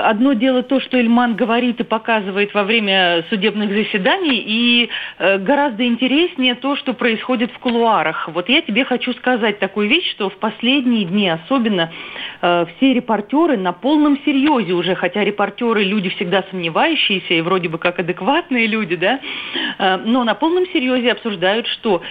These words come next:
Эльман Пашаев — это некий такой засланный казачок, которого подослал адвокат Добровинский, либо еще какие-то силы, которые хотят посадить Михаила Ефремова.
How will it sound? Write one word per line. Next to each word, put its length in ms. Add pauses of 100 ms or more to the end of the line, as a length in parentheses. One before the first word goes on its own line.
(160)
Эльман 340
Пашаев — 540
это 200
некий 300
такой 360
засланный 500
казачок, 500
которого 540
подослал 640
адвокат 500
Добровинский, 720
либо 200
еще 260
какие-то 500 (120)
силы, 220
которые 400
хотят 320
посадить 440
Михаила 420
Ефремова. 680